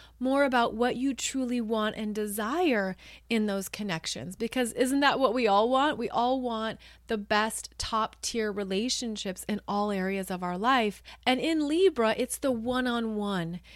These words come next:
interactions. Now, something that I found quite fascinating here is that I took a look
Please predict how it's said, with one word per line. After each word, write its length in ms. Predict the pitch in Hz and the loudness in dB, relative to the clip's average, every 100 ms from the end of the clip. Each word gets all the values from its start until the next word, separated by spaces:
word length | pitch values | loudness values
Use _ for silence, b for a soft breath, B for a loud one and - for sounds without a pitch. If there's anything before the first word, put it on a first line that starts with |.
| B - | B -2
interactions. 920 | 226 214 190 175 - - - 202 - - | 2 4 4 2 -2 -6 -6 -8 -10 -6
Now, 160 | - 269 | 2 2
something 440 | 254 311 330 359 | 4 2 2 2
that 140 | 302 269 | 2 2
I 140 | 233 | 0
found 480 | 220 233 220 220 - | 0 -2 0 -2 -4
quite 300 | - 220 - | -4 -2 -2
fascinating 720 | - 226 233 262 202 185 180 | 0 0 0 -2 -2 -2 -4
here 420 | 170 185 175 185 - B B B | -6 -6 -6 -8 -10 B B B
is 180 | 247 226 | -2 2
that 120 | 247 | 4
I 80 | 247 | 2
took 240 | - 302 | 0 0
a 60 | 392 | 2
look 340 | 254 202 214 | 4 4 2